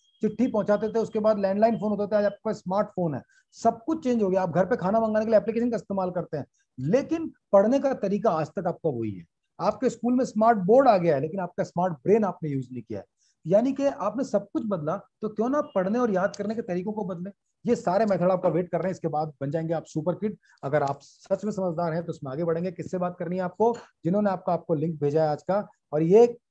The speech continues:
message देने के लिए यहाँ पर हमारे company के promoter, जो कि brand promoter हैं, जिनका नाम है शर्मन जोशी, जिन्होंने,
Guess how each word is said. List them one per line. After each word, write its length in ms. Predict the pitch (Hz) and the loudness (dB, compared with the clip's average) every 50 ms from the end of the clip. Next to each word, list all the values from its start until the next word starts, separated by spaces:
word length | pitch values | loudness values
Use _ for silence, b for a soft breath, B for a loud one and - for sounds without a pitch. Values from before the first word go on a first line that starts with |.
| _ - | _ -14
message 540 | 156 147 147 147 156 165 151 - 226 220 185 | -12 -10 -8 -4 -4 -4 -4 -2 -4 -4 -4
देने 300 | 151 151 175 190 208 214 | -2 -4 -2 -2 -2 -2
के 120 | - 190 | -2 -4
लिए 300 | 160 147 147 165 202 202 - _ _ _ _ - | -4 -2 -2 -2 -2 -4 -6 _ _ _ _ -6
यहाँ 240 | 123 143 156 175 214 | -2 0 2 2 2
पर 300 | 208 208 208 214 226 220 - _ _ _ _ - 147 | 4 6 4 4 4 2 -8 _ _ _ _ -6 -2
हमारे 420 | 151 160 175 180 196 202 208 208 202 - _ _ _ _ _ - | 0 2 4 4 4 2 0 -2 -4 -8 _ _ _ _ _ -6
company 280 | 160 160 160 185 208 208 | -6 -6 -4 -4 -4 -4
के 400 | 208 190 185 190 196 202 - - _ _ _ _ _ _ | -2 -2 -2 0 0 -2 -6 -10 _ _ _ _ _ _
promoter, 400 | - 160 165 170 185 185 185 208 | -2 0 2 2 2 2 0 0
जो 180 | 190 151 175 170 | 0 0 -2 -2
कि 320 | 175 196 202 214 214 208 - _ _ - | -2 0 -2 -2 -2 -4 -10 _ _ -10
brand 260 | 123 127 156 165 175 | -2 0 0 0 0
promoter 340 | 170 175 165 143 139 180 170 | 0 0 0 0 0 0 0
हैं, 180 | 156 180 233 196 | 0 0 0 -2
जिनका 520 | 196 170 170 - 175 170 165 151 139 - 147 | -2 -4 -2 0 0 2 2 0 -2 -4 -4
नाम 240 | 147 147 165 170 151 | -2 -2 0 0 2
है 160 | 170 180 170 | 2 2 0
शर्मन 380 | 175 - 156 151 165 180 175 | 0 -2 -4 -2 -2 -2 -2
जोशी, 480 | 156 151 147 139 - 233 233 277 269 - _ _ _ _ _ _ _ _ _ _ _ _ - - 131 | -2 -2 -4 -4 -4 -4 -4 -4 -4 -8 _ _ _ _ _ _ _ _ _ _ _ _ -18 -12 -6
जिन्होंने, 580 | 123 151 170 175 180 180 190 190 180 156 - | -2 2 2 4 4 4 4 2 2 0 -4